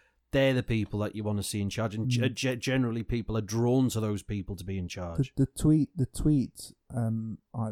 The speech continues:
Speaker 2: that most spoke to me about how that interview went actually was he is, he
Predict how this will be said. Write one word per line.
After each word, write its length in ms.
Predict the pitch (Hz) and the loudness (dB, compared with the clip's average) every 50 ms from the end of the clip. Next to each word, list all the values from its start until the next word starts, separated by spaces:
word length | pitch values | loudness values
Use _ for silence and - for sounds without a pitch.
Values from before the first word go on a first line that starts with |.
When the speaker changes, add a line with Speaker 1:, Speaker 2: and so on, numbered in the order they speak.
| 113 | -6
Speaker 2:
that 140 | 120 110 117 | -8 -6 -2
most 200 | 117 117 113 - | 0 0 0 0
spoke 220 | - - 113 117 123 | 0 0 0 0 0
to 80 | - - | -2 -2
me 40 | 110 | 2
about 220 | 107 - 110 - | 2 2 0 0
how 140 | 107 110 107 | -4 -4 -4
that 120 | 107 104 101 | -4 -4 -6
interview 360 | 110 104 - - - 107 107 | -8 -10 -10 -8 -8 -8 -8
went 220 | 104 107 107 113 - | -8 -10 -12 -12 -12
actually 420 | 113 107 - - - 113 101 101 107 113 | -14 -14 -14 -14 -12 -10 -10 -10 -6 -4
was 460 | 120 123 117 107 101 110 - - - - 110 | -2 -2 -2 -2 -4 -8 -12 -14 -12 -8 -6
he 260 | 123 117 113 113 117 113 | -4 -4 -4 -4 -6 -6
is, 260 | 110 - - - - | -8 -10 -14 -14 -10
he 360 | 127 127 127 120 120 117 - | -6 -4 -2 0 0 -2 -4